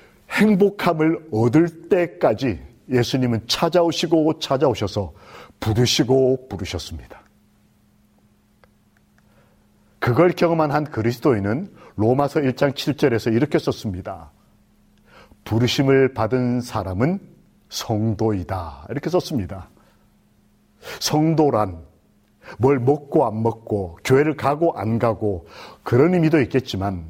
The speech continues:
하나님의 마음을 경험한 그리스도인이 말하기를 "부르심을 받은 사람이다.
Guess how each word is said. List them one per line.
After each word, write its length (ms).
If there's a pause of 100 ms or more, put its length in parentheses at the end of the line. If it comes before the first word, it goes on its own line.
(1400)
하나님의 600
마음을 600
경험한 640
그리스도인이 500
말하기를 640 (1160)
"부르심을 920
받은 260
사람이다. 520